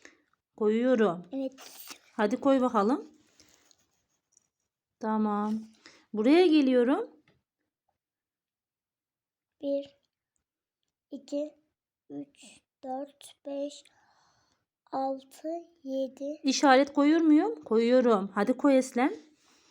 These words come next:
Speaker 1: Aferin.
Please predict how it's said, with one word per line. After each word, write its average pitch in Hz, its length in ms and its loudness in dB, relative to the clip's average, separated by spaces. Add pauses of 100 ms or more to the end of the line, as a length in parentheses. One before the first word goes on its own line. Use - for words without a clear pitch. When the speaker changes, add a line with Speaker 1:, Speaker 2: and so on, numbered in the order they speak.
(1500)
Speaker 1:
Aferin. 226 1000 -4